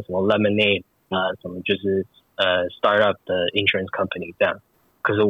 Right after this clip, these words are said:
我那时候就很坚持讲说：“没有，我们要透过这个就是 to B 的方式去做这些东西。”那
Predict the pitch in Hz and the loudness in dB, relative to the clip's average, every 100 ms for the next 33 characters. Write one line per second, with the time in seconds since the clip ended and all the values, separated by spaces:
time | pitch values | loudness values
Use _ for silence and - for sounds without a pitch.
0 | 98 - 107 107 120 110 104 110 95 90 | 0 0 4 4 4 4 4 4 2 -2
1 | 104 101 98 - 92 95 - - - 92 | 0 0 -2 -6 -8 -4 -4 -4 -2 -2
2 | 90 98 92 90 90 92 95 92 - _ | 0 -2 0 -4 -6 -2 0 0 -4 _
3 | _ _ - 110 98 110 104 90 - 147 | _ _ 0 0 2 2 2 2 -2 -8
4 | - - 92 90 92 - _ _ _ 98 | -10 -2 0 2 0 -4 _ _ _ -6
5 | 92 - 95 104 104 90 92 92 - 95 | -4 -4 -2 0 0 0 -2 -2 -6 -10
6 | - - 92 - 95 95 - - 90 - | -4 -2 -2 -4 -6 -6 -12 -10 -8 -8
7 | - - 131 156 | -12 -12 0 2